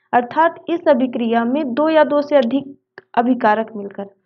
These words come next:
यानी किसी चीज़ को करने के लिए, अ, जैसे मान लीजिए आपस में लड़ाई ही हो रही है, तो क्या हो गया, हमें दो लोगों की आवश्यकता पड़ती। इसी प्रकार से रिएक्शन उन, अ, किन्हीं दो, अ, अभिक्रिया या अभिकारक के बीच में होता है। जब दो लोग होंगे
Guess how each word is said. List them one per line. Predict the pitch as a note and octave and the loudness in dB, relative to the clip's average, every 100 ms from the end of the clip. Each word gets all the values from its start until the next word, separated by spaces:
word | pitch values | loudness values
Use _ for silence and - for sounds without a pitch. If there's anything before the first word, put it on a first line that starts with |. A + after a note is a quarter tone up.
| _ _ _ _ | _ _ _ _
यानी | C4 C#4+ E4+ E4 | 0 0 0 -2
किसी | D4 E4+ | 0 0
चीज़ | E4+ D4+ D4 D4 | 0 -2 -4 -2
को | D4+ | 0
करने | D4 C4 C4+ | 2 2 0
के | C4+ | -2
लिए, | A#3+ B3 C#4+ E4 | -4 -4 -2 -2
अ, | - B3+ | 0 0
जैसे | B3 C4+ D4 | 2 0 2
मान | C4+ C4+ | 0 0
लीजिए | C4+ C4+ | 0 0
आपस | C4 C#4 C#4 | 0 0 -2
में | C4+ | -2
लड़ाई | C4 B3 B3+ | 0 2 2
ही | C#4 | 2
हो | C#4 C4 | 2 2
रही | C4 B3 | 2 -2
है, | B3 B3+ _ _ - | -8 -10 _ _ -6
तो | C4+ | 0
क्या | E4 | 2
हो | D#4+ | 2
गया, | C4 | 2
हमें | C4 D4 B3+ | -2 -6 -4
दो | D#4 | -2
लोगों | D4+ D4 C#4 | 2 2 2
की | C4+ | 2
आवश्यकता | B3 B3 A#3 A#3 | 0 -2 -6 -4
पड़ती। | A#3 A3 A#3 - | -4 -6 -6 -6
इसी | B3+ - D#4+ | -8 -6 -4
प्रकार | C#4+ C4+ A#3 A3+ | -2 0 0 0
से | A#3 C#4+ | -2 -4
रिएक्शन | B3+ B3+ B3 - D4+ | -2 -4 -4 -4 -4
उन, | - B3+ C4 C4 | -2 -2 0 0
अ, | B3+ A#3+ | -2 -4
किन्हीं | B3 B3+ C#4+ | -2 0 0
दो, | C4+ A3+ D#4 F4+ F4+ - _ _ - | 0 0 2 0 -4 -20 _ _ -2
अ, | A#3 A#3+ A#3 A3 - _ _ _ _ - | 2 2 2 -2 -10 _ _ _ _ -2
अभिक्रिया | A#3 B3+ A#3+ B3+ C4+ C4+ B3 | 0 -2 0 2 4 4 2
या | A#3 C4 | 0 2
अभिकारक | B3 B3 B3+ B3 C4+ | 2 0 0 0 0
के | C#4 | -4
बीच | A#3 A#3+ A#3 | -4 -4 -6
में | A3 | -6
होता | G3 G3+ | -4 -2
है। | G3+ G#3 - | -2 -4 -2
जब | A#3+ A3+ | -2 0
दो | C#4+ | 0
लोग | D4 D#4 | 2 2
होंगे | D4 D4+ D4+ F4 | 2 0 0 -4